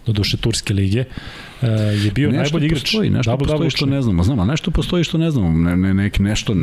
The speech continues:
Speaker 2: nešto očigledno. Jer vidi, ne postoji trener koji isputava igrača koji mu donosi
Speaker 1: Ali
Speaker 2: rezultat.
Speaker 1: čekaj, Ataman Rakočević, Ataman, e, Štimac, Ataman Petrušev. E, misliš da je malo ovo, ajde, Micić,
Speaker 2: A,
Speaker 1: Micić mu je donao sve.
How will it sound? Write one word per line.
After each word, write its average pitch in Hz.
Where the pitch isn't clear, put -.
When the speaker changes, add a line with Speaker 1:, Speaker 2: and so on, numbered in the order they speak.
Speaker 2:
nešto 82
očigledno. 98
Jer 85
vidi, 107
ne 98
postoji -
trener 147
koji 117
isputava 107
igrača 95
koji 92
mu 92
donosi 87
Speaker 1:
Ali 82
Speaker 2:
rezultat. 82
Speaker 1:
čekaj, 117
Ataman 143
Rakočević, 123
Ataman, 131
e, 123
Štimac, -
Ataman 123
Petrušev. 123
E, 117
misliš 139
da 127
je 127
malo 123
ovo, 113
ajde, 110
Micić, 113
Speaker 2:
A, 90
Speaker 1:
Micić -
mu 147
je 139
donao 143
sve. 135